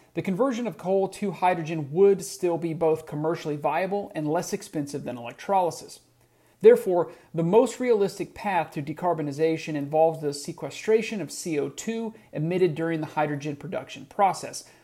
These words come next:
rather than its elimination. As such, three important gas streams must be managed,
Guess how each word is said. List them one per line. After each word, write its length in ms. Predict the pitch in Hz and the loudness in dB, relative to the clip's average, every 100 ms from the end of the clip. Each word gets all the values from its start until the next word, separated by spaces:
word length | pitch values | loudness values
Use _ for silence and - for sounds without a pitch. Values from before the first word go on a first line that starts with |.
| _ | _
rather 280 | 160 165 175 | 4 6 4
than 160 | 160 160 | 0 -2
its 160 | 151 | -2
elimination. 720 | 147 139 135 202 226 - - - _ _ _ _ | -4 -4 -4 -2 -4 -6 -16 -20 _ _ _ _
As 200 | - 160 | -4 -2
such, 380 | - 254 214 - - _ _ | 0 2 2 -2 -18 _ _
three 320 | _ - 233 302 | _ -4 0 2
important 400 | 285 269 214 185 | 2 4 4 4
gas 220 | 180 175 | 2 2
streams 320 | - 175 135 | -4 -6 -2
must 260 | 147 139 - | -2 -2 -4
be 100 | 139 | -4
managed, 640 | 156 190 196 196 - | 0 0 0 -4 -8